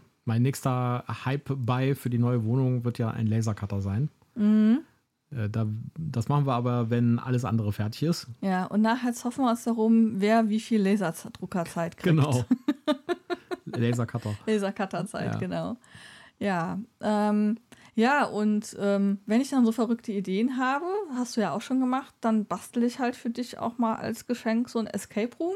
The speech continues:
Speaker 1: Mhm.
Speaker 2: Oder schreib eine Geschichte und, äh, nehm sie auf, weil jetzt haben wir ja das Equipment dafür, kann man dann ja auch aufnehmen und dann kriegst du ein Hörbuch.
Speaker 1: Genau.
Speaker 2: Hast ja schon zwei Folgen bekommen.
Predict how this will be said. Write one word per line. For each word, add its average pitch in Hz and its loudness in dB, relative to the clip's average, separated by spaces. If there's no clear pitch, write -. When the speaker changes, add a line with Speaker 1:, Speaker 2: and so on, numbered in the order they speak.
Speaker 1:
Mhm. 123 2
Speaker 2:
Oder 220 2
schreib 208 -4
eine 208 0
Geschichte 254 -2
und, 220 -2
äh, 202 0
nehm 220 8
sie 214 0
auf, 247 2
weil 220 2
jetzt 202 0
haben 220 0
wir 254 2
ja 262 0
das 262 -6
Equipment 285 -8
dafür, 285 -8
kann 226 -2
man 208 0
dann 202 0
ja 185 -2
auch 220 -6
aufnehmen 285 -6
und 285 -4
dann 269 -4
kriegst - -12
du 269 -4
ein 262 2
Hörbuch. 226 -2
Speaker 1:
Genau. 151 -2
Speaker 2:
Hast 214 -4
ja 233 -2
schon 233 -4
zwei 233 0
Folgen 220 0
bekommen. 208 -2